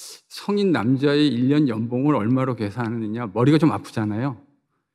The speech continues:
그래서 그냥 계산하기 쉽게 십만 불이라고 하겠습니다.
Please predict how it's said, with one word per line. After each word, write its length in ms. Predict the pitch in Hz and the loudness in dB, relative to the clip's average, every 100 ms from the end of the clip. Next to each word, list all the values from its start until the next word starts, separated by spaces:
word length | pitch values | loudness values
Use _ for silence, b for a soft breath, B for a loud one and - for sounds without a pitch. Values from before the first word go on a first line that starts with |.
| _ | _
그래서 160 | - 113 | -16 -4
그냥 140 | 160 156 | -4 -4
계산하기 540 | - 147 151 143 147 | -4 0 0 0 -2
쉽게 400 | - 180 - 165 | -4 -12 -4 -4
십만 440 | - 214 196 185 | -2 -2 2 2
불이라고 380 | 160 135 131 127 | 2 0 0 0
하겠습니다. 560 | 143 143 - 104 92 | 0 -4 -4 -8 -10